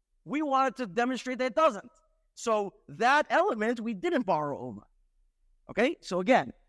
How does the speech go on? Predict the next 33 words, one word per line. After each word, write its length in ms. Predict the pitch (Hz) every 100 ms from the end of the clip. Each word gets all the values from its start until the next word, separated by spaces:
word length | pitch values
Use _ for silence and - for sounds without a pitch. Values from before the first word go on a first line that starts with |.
| _ _
the 120 | 196 185
element, 480 | 269 302 285 294 -
there's 160 | 202 -
two 180 | 311
elements 380 | 285 247 247 226
that 100 | 220
we, 220 | 196 196 -
that 120 | 160
we, 100 | 170
that 160 | 170 -
of, 160 | - 151 -
of 180 | 156 135
the 100 | 151
analogy 400 | 151 190 214 170
of 100 | 143
speech. 520 | - 165 - - - _
A 20 | -
person 240 | 208 196
says 160 | 190 165
a 60 |
word. 280 | 165 180 113
Number 220 | - 254 233
one, 320 | 214 233 233
it's 160 | 269 -
insignificant. 720 | 226 - 180 208 214 226 302 - -
The 60 | 151
word 300 | 160 202 -
is, 180 | 143 - _ _ _
is 120 | - 147
a 40 |
garnish 560 | 143 160 180 220 285 - - _
in 100 | 139
Yiddish 360 | 143 202 233